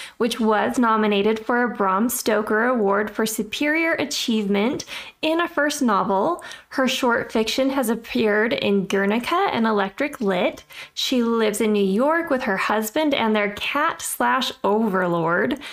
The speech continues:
She wrote the coziest horror novel that I've ever read, which is Cackle.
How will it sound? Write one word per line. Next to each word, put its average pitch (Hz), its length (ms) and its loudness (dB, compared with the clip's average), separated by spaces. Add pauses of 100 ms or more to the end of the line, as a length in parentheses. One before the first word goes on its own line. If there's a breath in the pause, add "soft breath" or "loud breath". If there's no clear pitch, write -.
(180 loud breath)
She - 200 -2
wrote 226 200 2
the 220 100 2
coziest 302 640 0
horror 247 320 2
novel 208 360 2
that 202 140 0
I've 180 200 0
ever 190 460 2
read, 262 460 2
which 285 160 0
is 233 200 0
Cackle. 202 880 0